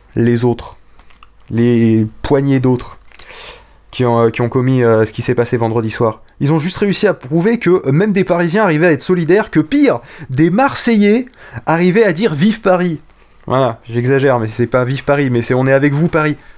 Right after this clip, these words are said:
Des Marseillais, vous vous rendez pas compte ? Mais c'est, c'est un miracle. C'est, c'est, donc, euh, donc voilà, donc j'ai,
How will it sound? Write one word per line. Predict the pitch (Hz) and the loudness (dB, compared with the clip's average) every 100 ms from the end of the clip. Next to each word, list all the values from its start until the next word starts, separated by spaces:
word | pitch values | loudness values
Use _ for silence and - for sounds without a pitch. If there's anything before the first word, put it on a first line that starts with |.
| - | -6
Des | 143 214 | -2 0
Marseillais, | 233 247 - 247 247 233 - - - | 0 -2 0 0 2 0 -4 -20 -4
vous | 139 | 2
vous | |
rendez | 165 180 185 | 4 4 2
pas | 214 | 2
compte ? | 269 262 - - - - _ _ _ - | 0 -4 -6 -18 -20 -20 _ _ _ -4
Mais | 127 | 0
c'est, | 139 | 0
c'est | 131 | 2
un | 143 | 0
miracle. | 160 240 254 277 165 131 - - - _ - - _ _ | 2 2 2 0 0 -2 -4 -20 -20 _ -20 -20 _ _
C'est, | 127 123 120 | 0 2 2
c'est, | 117 113 - | -2 -6 -2
donc, | 151 180 185 | 0 0 2
euh, | 175 165 | 2 2
donc | 247 214 | 2 2
voilà, | 170 156 | 2 2
donc | 160 151 - | 2 -2 -2
j'ai, | 139 151 143 | 0 2 0